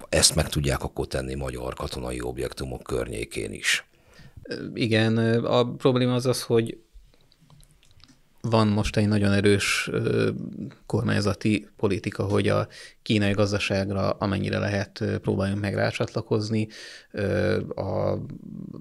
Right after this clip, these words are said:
Speaker 2: akár, ö, akkor, akkor is, hogyha ez ráfizetés, és akár akkor is, hogyha ennek, ö, ilyen nemzetbiztonsági kockázatai lehetnek,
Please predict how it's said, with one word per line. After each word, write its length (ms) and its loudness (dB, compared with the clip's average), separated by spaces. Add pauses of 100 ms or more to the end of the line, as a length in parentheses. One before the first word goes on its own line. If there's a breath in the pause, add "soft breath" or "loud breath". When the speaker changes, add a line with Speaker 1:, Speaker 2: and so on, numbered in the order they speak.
Speaker 2:
akár, 520 0
ö, 500 -2 (1200)
akkor, 380 -2
akkor 220 -2
is, 100 -6
hogyha 200 -2
ez 100 0
ráfizetés, 640 0
és 60 -6
akár 260 -4
akkor 220 -4
is, 140 -4
hogyha 280 -2
ennek, 380 -4
ö, 260 -2
ilyen 200 -2
nemzetbiztonsági 680 0
kockázatai 680 0
lehetnek, 500 -2